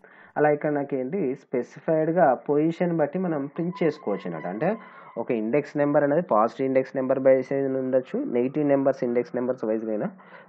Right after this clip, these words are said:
ఉండొచ్చు అన్నమాట. దాన్ని base చేసుకొని మనం ఇక్కడ ఇవ్వాలనుకుంటే ఇచ్చేసుకోవచ్చు. ఓకేనా? ఇది string slicing అనే concept లోపల యూజ్ చేస్తున్నాం. ఇక్కడ next concept వచ్చేసి మనకి ఏంటంటే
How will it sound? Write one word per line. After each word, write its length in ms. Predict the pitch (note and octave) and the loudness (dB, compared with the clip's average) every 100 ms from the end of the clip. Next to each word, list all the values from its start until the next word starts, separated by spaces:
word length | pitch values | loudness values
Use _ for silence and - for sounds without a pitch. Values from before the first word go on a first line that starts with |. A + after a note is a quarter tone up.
| - | -6
ఉండొచ్చు 320 | A#2+ F#2 - | -2 -2 -2
అన్నమాట. 240 | D#2 C#2 - _ - - | -12 -14 -20 _ -2 0
దాన్ని 240 | E3 C3+ C#3+ | 2 2 2
base 300 | C#3+ C#3 D#3+ | 0 0 0
చేసుకొని 320 | C#3+ - C3 | -2 -2 -2
మనం 400 | F#3 F3 B2 B2+ | 0 0 -2 -4
ఇక్కడ 180 | - D3+ | -6 -2
ఇవ్వాలనుకుంటే 680 | B2+ C3 C3+ B2+ A#2 G#2+ G#3+ - | 0 2 2 2 -4 -8 -8 -8
ఇచ్చేసుకోవచ్చు. 800 | A#3 - F2 - - B1+ - - - _ _ _ _ _ _ _ _ _ _ _ - | -10 -10 -10 -12 -18 -20 -20 -20 -20 _ _ _ _ _ _ _ _ _ _ _ -10
ఓకేనా? 240 | - - - - - - F#3 | -8 -8 -10 -20 -20 -6 2
ఇది 280 | F#3+ D#3+ | 4 4
string 340 | E3+ - F#3 F#3+ | 2 0 0 2
slicing 500 | F#3 D#3 D#3+ F3 D#3+ | 2 2 4 0 2
అనే 120 | C#3+ | 0
concept 460 | D3 B2+ C3 C3+ C3 | 0 -2 -4 -6 -6
లోపల 280 | G2 - | -6 -4
యూజ్ 220 | B2 F#2 F2 | -4 -6 -8
చేస్తున్నాం. 340 | D#2+ - - _ _ _ _ _ _ _ _ _ - - - _ _ - | -14 -18 -20 _ _ _ _ _ _ _ _ _ -20 -20 -20 _ _ -6
ఇక్కడ 200 | D3+ F3 | 0 2
next 600 | D3 C#3+ - - G#3+ D#3+ E3 | 4 0 -2 2 4 6 4
concept 460 | D3 E3+ F3 F#3+ | 4 4 0 2
వచ్చేసి 300 | F3+ F3+ F3 | 2 2 -2
మనకి 280 | D#3 C3+ C3+ | 0 0 0
ఏంటంటే 720 | C3+ C#3 A2+ D3 F#3 A2+ D3 | 0 0 -2 0 0 0 -2